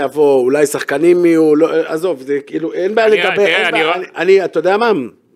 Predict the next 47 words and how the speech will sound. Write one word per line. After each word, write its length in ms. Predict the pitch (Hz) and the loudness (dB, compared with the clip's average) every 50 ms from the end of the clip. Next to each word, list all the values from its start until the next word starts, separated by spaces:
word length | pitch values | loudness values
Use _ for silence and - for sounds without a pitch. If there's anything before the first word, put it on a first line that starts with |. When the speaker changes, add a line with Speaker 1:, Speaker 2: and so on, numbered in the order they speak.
| _ _ _ _ _ _ _ _ _ _ _ _ _ _ | _ _ _ _ _ _ _ _ _ _ _ _ _ _
Speaker 1:
זה 280 | - - - - 123 127 | -20 -20 -6 0 2 2
יותר 240 | 123 120 - 147 147 | 2 2 2 0 0
מכשול 380 | 143 135 - - 143 139 131 | 0 -2 -2 -2 0 0 2
ל-, 200 | 120 117 110 110 113 | 2 0 0 0 0
לניב 180 | 117 131 127 | 0 0 0
ברדה 280 | 104 117 135 135 127 120 113 | 0 -2 -2 0 0 -2 -2
והפועל 280 | 117 117 - 135 127 | -4 -4 -2 -2 -2
באר 140 | 120 120 117 | -2 -2 -2
שבע 220 | 113 - 135 127 117 | 0 -2 -2 0 0
מאשר 320 | 117 110 107 - 131 117 | -2 -2 -2 -2 -2 -2
הפועל 220 | 110 - 120 117 | -2 -4 -4 -6
תל 160 | 110 - 113 113 | -6 -6 -8 -8
אביב. 240 | 104 110 101 - _ _ _ _ | -10 -10 -14 -18 _ _ _ _
Speaker 2:
אני 100 | 120 120 135 | -8 -4 -2
אגיד 140 | 147 160 - | -2 -2 -2
Speaker 1:
אני 100 | 151 147 | -2 -2
Speaker 2:
לך 60 | 139 | -2
Speaker 1:
לא 40 | 127 | -2
רוצה 200 | 190 185 - 202 | -4 -2 -2 -2
לחשוב 600 | 190 170 - - - 196 208 208 196 170 143 120 - _ _ _ _ _ | -2 -2 -6 -2 0 2 2 2 0 -2 -6 -14 -18 _ _ _ _ _
מה 160 | 120 139 147 | -6 -2 -2
יקרה 240 | 147 143 - 143 151 | -2 -2 -2 -6 -2
לבאר 280 | 151 143 135 139 135 127 | -2 0 0 0 -2 -2
שבע 260 | - 151 143 135 123 | -2 -2 0 0 0
אם 80 | 120 | -2
הם 100 | 120 113 | -2 -2
לא 100 | 120 123 | -2 -2
ינצחו 320 | 117 113 104 - - - 107 | -2 -2 -4 -6 -8 -12 -10
שם. 220 | - - 117 107 - - _ _ _ _ _ | -10 -10 -10 -10 -14 -18 _ _ _ _ _
Speaker 2:
ההגנה 300 | - 131 127 139 139 139 | -6 -4 -2 -2 -2 -2
Speaker 1:
לא, 60 | 165 165 | -4 -4
Speaker 2:
של 120 | - 185 | -4 -6
Speaker 1:
לא, 60 | 175 | -2
Speaker 2:
באר 140 | 151 156 151 | -2 -2 -2
Speaker 1:
לא. 60 | 143 | -2
Speaker 2:
שבע 480 | 135 - 170 170 156 131 135 139 143 156 147 - _ _ _ _ _ _ _ _ _ _ _ _ | -2 -2 0 0 0 0 -2 -2 -2 -4 -6 -10 _ _ _ _ _ _ _ _ _ _ _ _
מאוד 240 | 123 127 139 165 160 | -2 0 0 0 0
איטית. 480 | 185 - - 160 170 190 - - - - _ _ _ _ _ _ _ _ _ _ _ _ _ - | -2 -2 -2 -2 -4 -4 -6 -12 -20 -20 _ _ _ _ _ _ _ _ _ _ _ _ _ -4
Speaker 1:
נו, 160 | 135 180 208 | 0 0 2
Speaker 2:
לא 100 | 143 151 165 | 2 2 0
Speaker 1:
ושלוש, 380 | 175 202 214 233 240 - - - - _ _ _ | 0 0 2 2 0 0 -4 -10 -20 _ _ _
ושלוש 440 | - 160 165 - 202 208 233 240 - | -4 -2 -2 0 2 2 2 2 0
חלוצים 420 | - 220 208 202 175 - 202 196 180 | 0 2 2 2 2 2 0 0 0
כאלה, 420 | - 175 165 151 160 160 160 202 208 - - _ _ _ _ _ | 0 0 0 2 2 4 4 2 0 -2 -10 _ _ _ _ _
בוא 160 | 147 185 240 | 0 0 2
נראה 160 | 269 262 240 | 2 2 2
אותם. 320 | 226 214 180 - 147 127 | 2 0 0 0 -4 -6